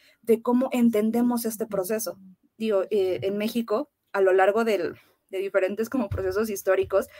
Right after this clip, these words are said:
nos damos cuenta que más que aceptar y entender la muerte, estamos muy relacionados y muy vinculados con ella,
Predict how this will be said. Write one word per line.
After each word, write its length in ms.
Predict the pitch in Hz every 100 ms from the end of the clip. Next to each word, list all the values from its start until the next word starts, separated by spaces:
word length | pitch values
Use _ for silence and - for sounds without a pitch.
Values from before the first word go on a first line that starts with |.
| - -
nos 160 | 214 202
damos 280 | 214 233 233
cuenta 400 | 220 226 214 214
que 180 | - 220
más 300 | 226 233 -
que 80 |
aceptar 500 | 285 285 233 - 214
y 80 | 233
entender 480 | 254 240 196 208 208
la 140 | 226
muerte, 540 | 214 220 220 - 175 - _ - -
estamos 580 | 214 - 220 240 240 -
muy 260 | 240 277
relacionados 760 | 311 302 208 202 190 202 208 233
y 100 | 220
muy 220 | 220 240
vinculados 560 | 233 262 226 190 202 208
con 180 | 175 190
ella, 240 | 190 -